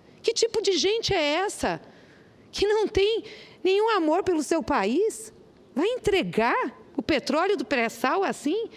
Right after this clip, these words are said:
E ainda vai deixar as empresas estrangeiras não pagarem imposto? São quatorze empresas estrangeiras que estão aqui, todas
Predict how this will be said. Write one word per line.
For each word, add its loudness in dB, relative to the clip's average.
E 0
ainda 2
vai 0
deixar 2
as -2
empresas -2
estrangeiras 0
não -2
pagarem 0
imposto? -2
São -2
quatorze 0
empresas -2
estrangeiras -2
que -8
estão -4
aqui, -6
todas -4